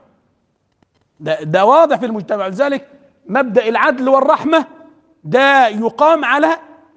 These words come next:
اللي أجرم جرماً ليس كبيراً، لكن واحد قصده الترويع والإفساد في المجتمع، المفروض ده يتعلق في ميدان عام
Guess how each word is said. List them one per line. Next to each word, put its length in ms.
اللي 340
أجرم 440
جرماً 320
ليس 300
كبيراً، 420
لكن 260
واحد 380
قصده 480
الترويع 520
والإفساد 500
في 60
المجتمع، 480
المفروض 340
ده 80
يتعلق 600
في 120
ميدان 200
عام 220